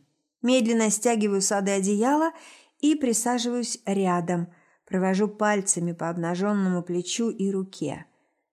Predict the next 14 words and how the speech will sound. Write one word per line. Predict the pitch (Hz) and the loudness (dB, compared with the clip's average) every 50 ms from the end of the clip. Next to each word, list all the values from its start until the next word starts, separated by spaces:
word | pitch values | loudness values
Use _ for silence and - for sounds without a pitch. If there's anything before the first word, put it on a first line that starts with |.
| _ _ | _ _
Во | - 214 202 | -2 0 0
сне | 196 - - 220 226 226 | 0 0 0 0 0 0
она | 220 214 208 - | 0 0 0 0
очень | 208 226 214 - - 208 202 | -2 -2 -2 -2 -2 -2 0
милая | 202 208 214 233 254 262 233 190 165 147 139 - | 0 2 2 2 2 0 0 -2 -2 -4 -6 -6
и | - 185 190 | -4 -2 -2
беззащитная. | 175 170 180 180 170 175 180 175 175 - - 175 160 151 - 151 147 151 143 151 156 _ _ _ _ _ _ _ _ _ _ | 0 0 0 0 0 0 -2 -2 -4 -4 -4 -4 -4 -4 -6 -6 -6 -6 -6 -8 -10 _ _ _ _ _ _ _ _ _ _
Почему, | - 233 - - 262 277 285 269 | -2 0 2 2 4 4 4 4
когда | - 208 190 185 190 190 | 4 2 2 2 2 2
просыпается, | 190 208 196 - - 220 214 247 254 262 233 196 - - | 2 0 0 0 0 0 0 2 2 2 2 0 0 -2
превращается | 190 196 190 180 196 202 196 - 254 254 254 220 247 - 190 | -2 -2 0 0 0 0 0 2 2 2 2 2 0 -2 -2
в | 196 | 0
колючую | - 220 226 226 208 220 - 254 254 | 0 0 0 0 0 0 0 -2 0
стерву, | 247 - - - - 277 262 233 - 185 170 180 175 | -2 -4 -4 -2 0 2 4 4 4 4 2 2 0